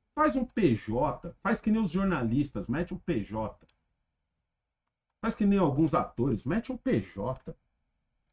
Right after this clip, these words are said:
Faz que nem o negão. Mete um P J. E aí, quando você mete um P J, o sistema fala assim pra você, ó, "Vem cá, que eu vou lamber sua ferida, vem." Mas do, atrás eu vou te dar uma dedada. É uma dedada ou uma lambida. Tum!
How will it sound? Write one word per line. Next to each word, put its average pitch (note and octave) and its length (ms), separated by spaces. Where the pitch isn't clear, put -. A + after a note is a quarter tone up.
Faz - 160
que - 80
nem F4 100
o E4 60
negão. A3 460
Mete A3+ 260
um C4+ 40
P C4 240
J. D3+ 520
E F3 120
aí, F3+ 200
quando G#3 160
você F3 140
mete G3 240
um G3 40
P E3+ 200
J, F#3+ 260
o F3 40
sistema F3 360
fala F3 180
assim D#3+ 160
pra D3 100
você, D3 200
ó, B2 120
"Vem C3+ 140
cá, C#3 140
que - 80
eu A#2+ 40
vou C#3+ 100
lamber C#3+ 300
sua E3+ 160
ferida, A#2 420
vem." A2+ 300
Mas A#2 200
do, D3+ 300
atrás D3 400
eu G#3+ 60
vou G#3+ 100
te - 100
dar G3 120
uma A#3 80
dedada. C4 500
É C#3 100
uma F#3 160
dedada F#3 440
ou D4+ 60
uma E4+ 120
lambida. F#3 320
Tum! - 220